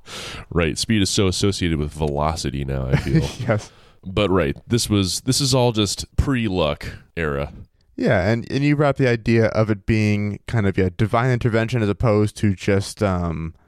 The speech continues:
Speaker 2: you know, sheer random happenstance kind of stuff. So the
Speaker 1: Right.
Speaker 2: probability part of the whole deal in terms of luck comes out of the Latin w-, loan word chance, which started getting
Speaker 1: Hmm.
Speaker 2: used in Middle English around the late thirteenth century.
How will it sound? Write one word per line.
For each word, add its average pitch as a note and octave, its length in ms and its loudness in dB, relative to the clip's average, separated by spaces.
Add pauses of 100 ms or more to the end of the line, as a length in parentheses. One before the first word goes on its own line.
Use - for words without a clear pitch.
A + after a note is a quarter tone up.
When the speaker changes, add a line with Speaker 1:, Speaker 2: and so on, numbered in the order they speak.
(300)
Speaker 2:
you G#2 80 -2
know, F#2 100 2
sheer G2+ 380 2
random F#2+ 680 0
happenstance G2 640 -4
kind G#2 160 -2
of G2+ 60 -4
stuff. G#2 280 0
So F#2 240 2
the G#2 160 0
Speaker 1:
Right. - 100 -6
Speaker 2:
probability C#3+ 720 2
part F#2 460 0 (100)
of F2 360 2
the F#2+ 100 2
whole F2+ 240 2
deal F#2 420 0 (480)
in B2 160 2
terms G#2 280 0
of F#2 100 -4
luck F#2+ 220 2
comes B2+ 400 -2
out G#2+ 240 2
of G2+ 300 4
the G2 100 2
Latin G#2+ 520 -2
w-, F2+ 220 -4
loan B2 460 0
word A2 420 2
chance, D3+ 680 -4
which G#2 320 0
started A2 360 0
getting G#2+ 260 2
Speaker 1:
Hmm. G2 60 2
Speaker 2:
used G2 240 2
in F#2 180 -2
Middle E3 260 0
English A2 320 0
around G2+ 200 0
the F#2+ 40 -4
late G#2 240 0
thirteenth - 520 -4
century. E2+ 560 -2